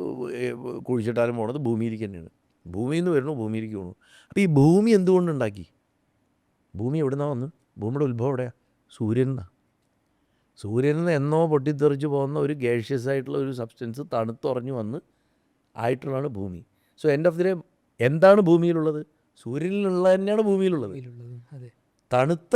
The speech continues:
Speaker 1: സൂര്യനാണ് ഭൂമി.
Speaker 2: ഉം.
Speaker 1: സൂര്യൻ്റെ ഒരു അംശമാണ് ഭൂമി. അപ്പോൾ ഭൂമിയിൽ നിന്നുണ്ടായ നമ്മളോ?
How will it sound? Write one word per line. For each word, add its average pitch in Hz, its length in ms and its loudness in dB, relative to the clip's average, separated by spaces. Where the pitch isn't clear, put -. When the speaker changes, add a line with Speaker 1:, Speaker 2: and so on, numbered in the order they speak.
Speaker 1:
സൂര്യനാണ് 190 560 4
ഭൂമി. 180 220 4
Speaker 2:
ഉം. 143 100 -20
Speaker 1:
സൂര്യൻ്റെ 165 420 2
ഒരു 190 100 2
അംശമാണ് 190 440 0
ഭൂമി. 123 200 -4
അപ്പോൾ 180 200 0
ഭൂമിയിൽ 165 260 0
നിന്നുണ്ടായ 180 320 0
നമ്മളോ? 151 240 -4